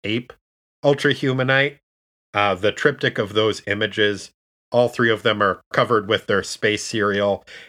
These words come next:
and the space shuttle is blasting through those, and the words, "They share this being's memories, as man, as woman, as mutant ape." That caption is written on the chemtrail from the space shuttle,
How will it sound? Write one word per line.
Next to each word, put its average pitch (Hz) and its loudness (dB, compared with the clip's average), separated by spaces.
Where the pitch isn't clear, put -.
and 101 0
the 95 -2
space - -2
shuttle 110 0
is 101 -4
blasting 104 0
through 107 -6
those, 92 -4
and 92 -6
the 95 -4
words, 98 0
"They 110 2
share 110 2
this 95 -2
being's 95 -6
memories, 85 -8
as 104 0
man, 101 -2
as 104 -2
woman, 98 -4
as 98 -6
mutant 98 -8
ape." 95 -10
That 120 0
caption 131 0
is 104 -8
written 101 -4
on 98 -4
the 90 -8
chemtrail 101 -2
from 98 -2
the 87 -8
space 87 -10
shuttle, 78 -12